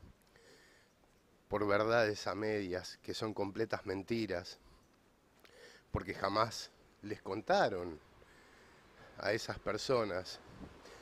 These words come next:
qué había detrás de las intenciones de traficar audios,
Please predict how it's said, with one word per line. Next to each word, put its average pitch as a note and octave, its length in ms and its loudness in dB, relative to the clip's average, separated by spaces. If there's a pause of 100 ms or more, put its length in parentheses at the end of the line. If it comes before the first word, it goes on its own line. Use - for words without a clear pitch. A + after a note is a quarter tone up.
(160)
qué D3+ 100 6
había D3+ 260 10
detrás C3 640 8 (1160)
de B2 120 4
las A#2+ 300 4
intenciones A#2 800 4
de G#2+ 100 0
traficar A#2 600 4
audios, A2+ 680 6